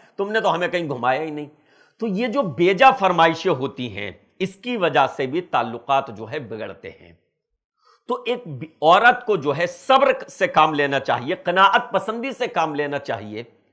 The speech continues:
उसके शौहर के जो वसाइल हैं, उसके शौहर की जो कमाई है, उन पर उसको गुजारा करने की आदत डालनी चाहिए। अपने बाप के घर, अपने वालिद के घर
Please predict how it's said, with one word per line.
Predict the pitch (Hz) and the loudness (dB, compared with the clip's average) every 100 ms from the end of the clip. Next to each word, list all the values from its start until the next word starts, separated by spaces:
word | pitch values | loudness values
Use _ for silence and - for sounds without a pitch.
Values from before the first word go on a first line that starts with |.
| _ _ _ _ _ 180 | _ _ _ _ _ -4
उसके | 208 - - 262 240 | -4 -2 4 6 6
शौहर | - - 185 165 214 | 2 0 2 2 0
के | 247 | -2
जो | 233 220 | -2 -2
वसाइल | 143 151 - 160 196 165 | 0 0 2 2 2 0
हैं, | 135 165 | -4 -6
उसके | 208 208 262 247 | -6 -6 -4 -4
शौहर | - 175 165 | -2 -2 -2
की | 180 226 | -6 -8
जो | 196 | -6
कमाई | - 180 156 170 220 185 | -4 0 2 2 0 -2
है, | 120 143 131 - _ _ _ _ _ _ _ _ _ | -2 -2 -2 -6 _ _ _ _ _ _ _ _ _
उन | 220 254 | -2 2
पर | 262 294 | 6 6
उसको | 247 - 233 | 4 -2 -2
गुजारा | 180 160 156 185 196 | -2 0 2 4 2
करने | 185 151 147 | 0 -2 -2
की | 139 226 | -6 -2
आदत | 143 151 143 | 2 2 2
डालनी | 131 113 110 110 | 0 0 0 -10
चाहिए। | 104 101 92 98 - _ _ _ _ _ _ _ _ _ _ - | -10 -12 -12 -16 -18 _ _ _ _ _ _ _ _ _ _ 4
अपने | 180 233 247 | 4 4 0
बाप | 170 180 - - | 4 4 4 0
के | 220 | -2
घर, | 147 143 180 | 2 2 2
अपने | 180 214 220 | 0 -2 -2
वालिद | 170 190 240 220 | 2 2 2 -4
के | - 190 | -4 -4
घर | 107 131 131 | -2 -2 -2